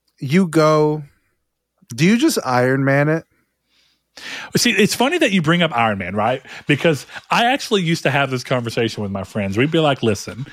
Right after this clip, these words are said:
Speaker 2: there's a group of people in your life. The younger you are, the more prevalent it is." I'd say right now I don't have that list. I used to say I had a list of people that were kinda like, I don't like enough that the question was,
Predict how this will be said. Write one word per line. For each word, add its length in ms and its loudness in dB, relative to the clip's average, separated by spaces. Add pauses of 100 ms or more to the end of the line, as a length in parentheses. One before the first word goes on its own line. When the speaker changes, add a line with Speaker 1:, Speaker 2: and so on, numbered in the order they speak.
(440)
Speaker 2:
there's 220 2
a 60 0
group 220 2
of 160 -4
people 720 -2
in 100 2
your 140 2
life. 300 0
The 100 2
younger 200 4
you 240 4
are, 200 4
the 80 -2
more 240 0
prevalent 500 -2
it 60 -4
is." 260 -10
I'd 160 0
say 160 0
right 180 2
now 160 2
I 40 2
don't 120 0
have 180 -2
that 120 -6
list. 260 -10
I 40 2
used 240 2
to 60 0
say 280 0
I 80 0
had 140 2
a 40 -2
list 300 0
of 80 -8
people 480 -4 (460)
that 380 2 (240)
were 140 2
kinda 220 0
like, 380 -2 (560)
I 100 0
don't 240 0
like 300 0
enough 420 0 (460)
that 400 2 (600)
the 200 0
question 500 0
was, 240 2